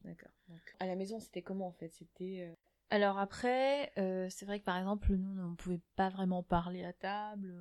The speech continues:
Speaker 2: on pouvait pas vraiment contredire les parents non plus.
Speaker 1: C'est l'obéissance
Speaker 2: Il
Speaker 1: d'abord.
Speaker 2: fallait obéir, il fallait respecter ses aînés.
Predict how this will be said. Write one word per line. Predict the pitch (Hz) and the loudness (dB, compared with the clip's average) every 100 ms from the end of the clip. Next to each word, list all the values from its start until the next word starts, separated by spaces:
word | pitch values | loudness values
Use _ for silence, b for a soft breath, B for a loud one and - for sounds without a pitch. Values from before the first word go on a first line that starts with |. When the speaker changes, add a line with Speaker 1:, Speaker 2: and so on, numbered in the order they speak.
| 175 | -6
Speaker 2:
on | 175 170 170 170 180 | -6 -6 -12 -14 -4
pouvait | - 185 - _ _ _ | 4 4 4 _ _ _
pas | 196 190 | 4 4
vraiment | 190 185 185 | 4 2 0
contredire | 185 185 - 196 180 185 | -2 -2 2 2 0 -6
les | 180 | -8
parents | 175 175 180 | -8 -8 -6
non | 180 175 | -8 -10
plus. | - 214 240 277 - B B | -8 -6 -6 -8 -12 B B
Speaker 1:
C'est | 175 | -8
l'obéissance | 170 180 180 - 175 - | -6 -4 -6 -8 -12 -8
Speaker 2:
Il | 175 | -6
Speaker 1:
d'abord. | 180 | 0
Speaker 2:
fallait | 180 185 180 | 2 2 0
obéir, | 180 185 185 214 240 254 | -2 -4 -2 0 2 2
il | |
fallait | 226 202 | 4 4
respecter | 185 - 190 - | 2 -4 -4 -6
ses | 175 180 | -8 -6
aînés. | 180 175 196 214 240 254 | -2 2 4 6 4 2